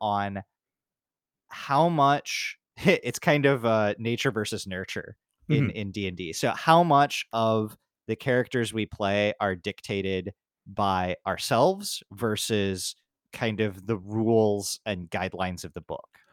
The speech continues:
Speaker 1: right?
Speaker 2: Oh, this is such a good discussion. I'm glad you've brought this up 'cause, you know, when, when we're planning games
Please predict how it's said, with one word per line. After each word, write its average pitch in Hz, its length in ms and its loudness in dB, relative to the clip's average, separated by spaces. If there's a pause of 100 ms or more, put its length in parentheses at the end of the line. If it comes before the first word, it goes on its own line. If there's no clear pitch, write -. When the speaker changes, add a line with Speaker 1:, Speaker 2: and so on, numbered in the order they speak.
Speaker 1:
right? 85 300 -4
Speaker 2:
Oh, 135 280 0 (600)
this 160 480 -2 (300)
is 139 200 4
such - 320 4
a 135 40 2
good 113 220 2
discussion. 110 500 -2
I'm 117 120 0
glad 123 300 6
you've 110 180 -2
brought 98 320 2
this 98 260 -2
up 92 280 -4 (300)
'cause, 139 180 -2
you 175 60 4
know, 180 160 6
when, 160 420 2 (280)
when 143 120 4
we're 143 100 4
planning 208 480 4
games 113 640 2